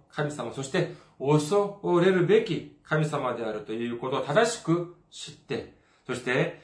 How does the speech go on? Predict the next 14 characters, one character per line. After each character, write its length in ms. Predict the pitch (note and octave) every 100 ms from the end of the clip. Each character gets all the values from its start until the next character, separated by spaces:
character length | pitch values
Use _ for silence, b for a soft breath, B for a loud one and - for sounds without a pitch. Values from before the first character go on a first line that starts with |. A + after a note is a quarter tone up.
| B
え 80 | A#2+
ー、 40 |
イ 120 | A#2+ F#3
エ 80 |
ス 80 | F#3
様 240 | E3+ C#3+ B2+
の、 340 | C#3 - -
お、 340 | - B2+ B2 A#2+
願 180 | A#2 G3+
っ 100 | G3
た 140 | E3 D#3
通 120 | B3 B3+ E3
り 80 |
に 180 | C3 -